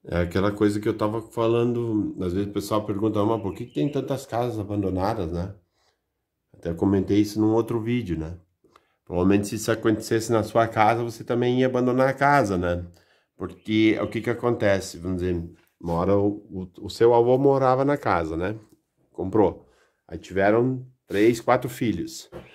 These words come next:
Antigamente sempre tinha até mais, né? Aí muitos já saíam de casa, ficava um, né? Aí você nasceu, foi estudar na cidade,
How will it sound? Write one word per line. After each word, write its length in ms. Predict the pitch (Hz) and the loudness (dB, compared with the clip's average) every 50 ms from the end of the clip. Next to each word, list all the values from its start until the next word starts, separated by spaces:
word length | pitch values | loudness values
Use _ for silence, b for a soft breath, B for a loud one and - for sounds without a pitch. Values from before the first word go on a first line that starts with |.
| B B - - | B B -20 -10
Antigamente 460 | - - 80 82 82 85 87 85 - | -6 -4 -2 0 2 2 0 0 0
sempre 200 | - 98 95 95 | 0 -2 -2 2
tinha 160 | - 113 101 | 2 2 2
até 160 | 92 - 98 | 4 2 0
mais, 420 | 107 117 117 113 113 95 87 - 98 | 4 4 4 4 4 4 2 -2 -4
né? 240 | 87 80 85 90 - _ _ _ _ _ _ _ _ _ _ _ _ _ _ | -6 -6 -8 -10 -14 _ _ _ _ _ _ _ _ _ _ _ _ _ _
Aí 380 | _ 87 87 90 92 98 110 120 | _ -2 2 2 4 4 4 6
muitos 320 | 123 123 127 127 131 127 | 6 6 6 6 4 2
já 140 | 120 135 135 | 2 4 2
saíam 340 | 135 - 135 127 131 135 135 | 4 2 4 4 6 4 4
de 120 | 135 143 147 | 2 -2 -6
casa, 400 | - - 135 120 110 101 98 92 | -2 0 2 2 4 2 0 -4
ficava 400 | - 104 - - 101 113 127 139 | -6 -8 -2 -2 2 4 6 8
um, 320 | 143 139 131 107 85 78 b b b b b b b b b _ _ _ _ _ _ _ _ _ _ - | 8 8 8 6 0 -4 b b b b b b b b b _ _ _ _ _ _ _ _ _ _ -8
né? 340 | 87 87 87 90 104 107 107 _ _ _ _ _ _ _ _ _ _ _ _ _ _ _ | -6 -2 0 0 -2 -2 -6 _ _ _ _ _ _ _ _ _ _ _ _ _ _ _
Aí 460 | - 95 95 95 107 113 123 131 135 139 | 0 2 2 4 4 4 4 4 4 4
você 400 | 131 131 127 127 127 - 123 123 | 4 4 2 2 4 2 2 4
nasceu, 720 | 120 120 110 113 - 135 143 151 165 175 175 170 156 b b b b b b b b b b b b b b b _ | 4 2 0 2 2 4 6 8 8 6 4 2 -4 b b b b b b b b b b b b b b b _
foi 140 | _ 120 123 | _ -2 -2
estudar 320 | 117 - - 117 120 117 | -2 -2 0 2 4 4
na 100 | 117 110 | 4 2
cidade, 680 | 107 - 117 110 123 131 151 165 180 180 170 175 175 | 0 -2 -4 2 2 4 4 4 2 0 0 -2 -4